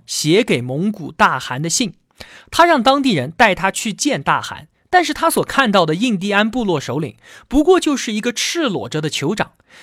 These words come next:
比一般的印第安人无非就是头上多插了几根羽毛而已，这和欧洲人想象中的大汗形象可是完全对不上号的。而且在哥伦布的脑子里面啊，中土可到处都是穿着丝绸、举止文雅的饱学之士，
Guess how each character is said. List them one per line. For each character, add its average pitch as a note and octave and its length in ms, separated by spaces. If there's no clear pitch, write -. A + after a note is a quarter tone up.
比 A#3 180
一 D#4 80
般 D#4+ 180
的 D#4 60
印 C4 180
第 G#3 140
安 G3 160
人 C3 280
无 G3 140
非 D4+ 160
就 C#4 140
是 F3 100
头 D#3+ 280
上 F#3+ 180
多 A3+ 180
插 A#3+ 260
了 A#3 100
几 D3 120
根 E3+ 180
羽 D3 120
毛 A2+ 240
而 C#3 100
已， A2+ 200
这 F#4+ 200
和 G3 180
欧 G#3 200
洲 G#3+ 140
人 E3 120
想 C#3 280
象 E3 180
中 F3+ 140
的 D3+ 80
大 E3+ 240
汗 B2+ 200
形 A#2+ 200
象 - 240
可 D3 140
是 D3+ 140
完 C3+ 260
全 C#3+ 200
对 E3 140
不 D3+ 80
上 D3 160
号 F3+ 220
的。 - 160
而 E4 120
且 E4 120
在 A#3+ 120
哥 B3+ 160
伦 A#3 100
布 A#3+ 100
的 G#3+ 100
脑 A#2 180
子 E3+ 100
里 D#3+ 100
面 - 160
啊， - 100
中 E4 340
土 - 260
可 - 120
到 D#4+ 300
处 G#3 160
都 G#3 140
是 G#3 120
穿 G#3 240
着 F#3+ 120
丝 G#3+ 260
绸、 B2+ 420
举 A3+ 320
止 - 160
文 B2+ 280
雅 C3+ 160
的 D3 80
饱 G#2+ 260
学 C3 160
之 F3 180
士， - 280